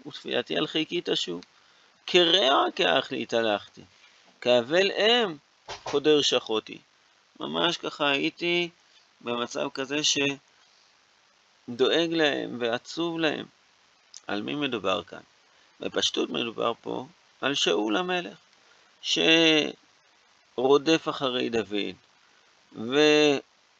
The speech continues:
נקרא אויב שלו, והוא טומן לו שחת, אה, שחת רש-, רשתם, והוא טומן לו פח, ודוד מתפלל א' להינצל ממנו,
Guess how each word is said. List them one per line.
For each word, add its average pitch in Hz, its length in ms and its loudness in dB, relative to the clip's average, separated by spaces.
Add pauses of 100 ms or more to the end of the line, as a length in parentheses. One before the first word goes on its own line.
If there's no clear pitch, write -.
(320)
נקרא 117 440 -2
אויב 117 460 6
שלו, 110 500 -2 (720)
והוא 131 340 -2
טומן 139 400 2
לו 131 180 0
שחת, 110 880 2
אה, 113 440 -2
שחת 120 460 0
רש-, 123 420 0
רשתם, 120 640 0 (720)
והוא 131 460 0
טומן 135 300 -2
לו 135 220 0
פח, 120 460 2 (580)
ודוד 123 1080 0 (920)
מתפלל 143 920 2
א' 139 240 2 (100)
להינצל 127 560 -2
ממנו, 101 540 -4